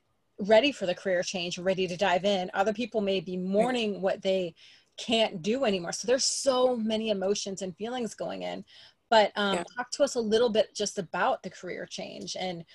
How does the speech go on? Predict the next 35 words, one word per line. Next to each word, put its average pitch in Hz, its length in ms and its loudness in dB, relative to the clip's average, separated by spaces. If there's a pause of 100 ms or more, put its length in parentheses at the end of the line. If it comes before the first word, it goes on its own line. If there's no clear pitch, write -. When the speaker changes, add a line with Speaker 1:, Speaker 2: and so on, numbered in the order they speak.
(140)
Speaker 1:
what 208 180 6
that 220 180 4
meant 202 240 2
and 196 140 -6
felt 196 240 2
like 185 160 2
for - 180 -12
you. 175 480 -4 (1300)
Speaker 2:
Well, 226 480 10
um, 226 240 0
it 240 160 4
was 226 240 -6
really, 220 340 2
it 226 140 6
was, - 460 -6 (800)
you 247 160 -4
know, 339 120 -4
what's 285 260 -8
really 233 240 -2
funny 196 500 -6
is 180 320 -2 (420)
I 220 140 6
was 214 300 4
more 214 360 2
worried 247 280 0
about 190 280 2
what 202 120 0
it 190 100 -2
was 196 160 -4
gonna 196 220 0
do 208 240 0
to 202 80 4
my 185 180 0
personal 202 560 2
relationships 180 1300 2